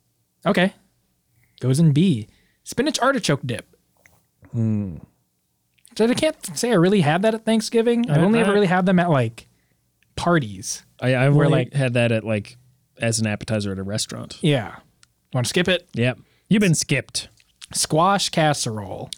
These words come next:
Speaker 2: I don't
Speaker 1: Or I
Speaker 2: think
Speaker 1: guess
Speaker 2: I've
Speaker 1: just squash.
Speaker 2: Yeah, I've never had squash casserole.
Speaker 1: Me
Speaker 2: But I,
Speaker 1: neither.
Speaker 2: I do like squash, but I don't know if it's, it's not really the star of the show.
Speaker 1: No.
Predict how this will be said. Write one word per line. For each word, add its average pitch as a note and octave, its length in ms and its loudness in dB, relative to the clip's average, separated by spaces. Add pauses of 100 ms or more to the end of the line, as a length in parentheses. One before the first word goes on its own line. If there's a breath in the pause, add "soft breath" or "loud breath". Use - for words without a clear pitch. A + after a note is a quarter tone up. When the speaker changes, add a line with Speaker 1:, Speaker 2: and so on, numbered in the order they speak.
(160)
Speaker 2:
I D3 100 0
don't E4 100 2
Speaker 1:
Or - 60 2
I - 40 2
Speaker 2:
think - 80 0
Speaker 1:
guess B3 100 2
Speaker 2:
I've A2 60 -4
Speaker 1:
just - 200 0
squash. A#2+ 560 -4
Speaker 2:
Yeah, E3+ 140 2
I've E3 140 2
never B3 200 2
had E3 220 0
squash B2+ 400 -2
casserole. - 640 -6
Speaker 1:
Me - 80 -18
Speaker 2:
But D#3 100 4
I, D3+ 40 4
Speaker 1:
neither. C#3+ 260 2
Speaker 2:
I F#3 100 2
do G#3 240 2
like B3 160 2
squash, C#3+ 840 0 (180)
but D3 200 0
I F3+ 100 4
don't A3+ 120 2
know A3+ 140 2
if F#3+ 120 0
it's, - 260 0
it's F3 160 0
not D4 140 2
really B3+ 160 2
the E3+ 80 2
star D#3 340 2
of C#3 80 0
the A#2+ 80 0
show. G2+ 520 -2 (800)
Speaker 1:
No. A#2+ 520 2